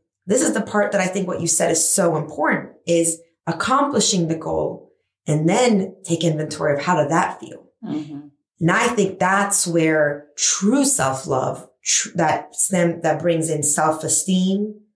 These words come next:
Speaker 1: And where, where does self-esteem come from? I believe it comes from self-reliance and self-security. Knowing that I can count on myself.
Speaker 2: Mm-hmm.
Speaker 1: When things get rough,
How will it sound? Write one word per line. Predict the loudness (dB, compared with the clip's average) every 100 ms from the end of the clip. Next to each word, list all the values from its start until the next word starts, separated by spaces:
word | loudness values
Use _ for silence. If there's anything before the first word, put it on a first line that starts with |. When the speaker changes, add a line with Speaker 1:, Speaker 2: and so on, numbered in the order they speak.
| _
Speaker 1:
And | -4
where, | 0 2 2
where | 2
does | 2 2
self-esteem | 2 0 0 -2 0 0 0
come | -2 -2
from? | 0 -2 0
I | 0 0
believe | 2 2 0
it | -4
comes | -6 -4
from | -2
self-reliance | 0 0 0 0 0 0 0 -2
and | -4
self-security. | -2 -2 -2 -4 0 0 0 -4 -14 _ _ _ -2
Knowing | 2 4 4 4 2 2
that | 2 0 -2
I | 0 2 0
can | -2 -6
count | -6 -2 0 2 0 -4
on | -2 -2
myself. | -2 -2 0 0 0 -2 -4 -10 -10 -10
Speaker 2:
Mm-hmm. | -10 -10 -12 -12 -10
Speaker 1:
When | -2 -2 0
things | 2 2 2
get | 0 0
rough, | 2 2 0 -2 -8